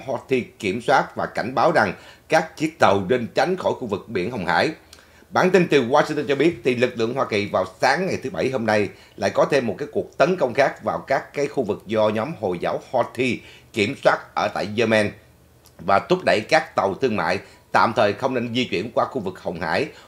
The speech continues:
một ngày sau khi mà họ đã có hàng loạt các cuộc không tập nhắm vào các vị trí của Houthi. Hãng thông tấn A P cho biết rằng là họ đã nghe nhiều tiếng nổ lớn từ các cuộc không tập của Hoa Kỳ. Trong khi đó thì trung tâm chỉ huy của Hoa Kỳ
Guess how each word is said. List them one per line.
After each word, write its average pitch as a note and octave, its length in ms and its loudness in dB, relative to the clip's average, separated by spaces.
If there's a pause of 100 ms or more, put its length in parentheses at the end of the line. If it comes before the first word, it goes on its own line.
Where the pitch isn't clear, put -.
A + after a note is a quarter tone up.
một G#2+ 180 -4
ngày A2+ 160 2
sau B2+ 160 2
khi C3 200 0
mà G#2 100 -4
họ E2 140 -4
đã G2+ 80 -4
có B2+ 140 -2
hàng G#2 220 -6
loạt F2 160 -2 (100)
các - 180 -2
cuộc G#2+ 140 -6
không G#2+ 180 -6
tập - 160 -8
nhắm B2 380 -4
vào A2+ 120 0
các - 200 -10
vị F2 120 -4
trí G2 140 -6
của - 160 -6
Houthi. G#2+ 460 -2 (340)
Hãng B2 240 -2
thông D#3 160 -2
tấn E3 200 2 (100)
A C#3 80 2 (140)
P - 20 -8 (200)
cho B2 80 0
biết D#3 320 0
rằng F#2 180 -4
là F#2 280 0 (180)
họ F#2+ 200 2
đã A2+ 80 -2
nghe B2 220 0
nhiều A#2 280 2
tiếng C#3+ 140 -4
nổ G#2 120 0
lớn B2+ 320 2
từ F#2+ 120 0
các - 200 -6
cuộc - 140 -4
không A2 180 -6
tập - 200 -6
của - 80 -10
Hoa A2+ 120 -4
Kỳ. G2 280 0 (320)
Trong D#3 120 2
khi D#3 100 0
đó C#3+ 220 4
thì A2+ 180 -2
trung D#3+ 220 0
tâm C3+ 240 0
chỉ C3 120 -2
huy D3 160 -2
của - 140 -4
Hoa A#2+ 160 0
Kỳ F#2+ 260 -2